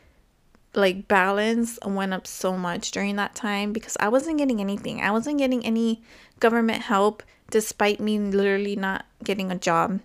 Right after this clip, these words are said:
or, like, not having income coming in. Okay, like, not even food stamps fucking wanted to help me.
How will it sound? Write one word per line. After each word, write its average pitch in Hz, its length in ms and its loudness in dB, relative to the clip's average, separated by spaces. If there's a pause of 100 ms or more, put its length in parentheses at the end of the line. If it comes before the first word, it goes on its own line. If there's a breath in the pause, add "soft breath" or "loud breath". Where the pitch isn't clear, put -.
or, 208 160 10
like, 208 400 4
not 196 300 4
having 208 300 -2
income 190 500 -2
coming 190 340 -4
in. 180 320 -2 (580 soft breath)
Okay, 202 500 2
like, 214 180 2
not 220 200 4
even 294 200 2
food 226 300 -2
stamps 190 360 0
fucking 202 440 -4
wanted 190 260 -2
to 190 80 -4
help 185 240 -4
me. - 300 -8